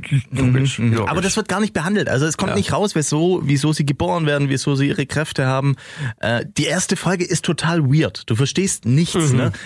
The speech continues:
Speaker 2: Es gibt einen Butler, das ist ein Schimpanse, der aber natürlich wie ein Mensch, der, der kann reden und alles. Äh, ihre Mutter ist irgendwie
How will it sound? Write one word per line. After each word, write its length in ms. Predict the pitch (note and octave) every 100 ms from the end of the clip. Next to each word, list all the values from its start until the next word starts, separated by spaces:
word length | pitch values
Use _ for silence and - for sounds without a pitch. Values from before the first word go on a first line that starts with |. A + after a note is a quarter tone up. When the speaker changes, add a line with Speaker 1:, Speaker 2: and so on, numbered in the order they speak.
| -
Speaker 2:
Es 160 | A2+ -
gibt 200 | F#3 -
einen 120 | B2
Butler, 360 | C3+ - G3 F3+
das 160 | C3+
ist 100 | B2+
ein 80 | B2+
Schimpanse, 600 | A#2 G2+ A2+ D#3+ E3+ E3+
der 240 | D3 A2+ G2+
aber 160 | -
natürlich 560 | A2 - D3 A#2 A2 C3
wie 140 | A#2+
ein 100 | A2+
Mensch, 400 | G#2 E3 A3+ D#3+
der, 160 | C3+ G2+
der 160 | C#3+
kann 180 | - G#2
reden 320 | C3 A3+ A3
und 120 | G3 E3+
alles. 400 | A3 B3 - - - G3+ C3
Äh, 260 | A2 A#2+ A2 - A#2+ A2+ -
ihre 220 | D3 B2+
Mutter 380 | B2+ G3+ - G3
ist 180 | D#3 A#2
irgendwie 540 | C3 A#2+ A#2 B2 A2+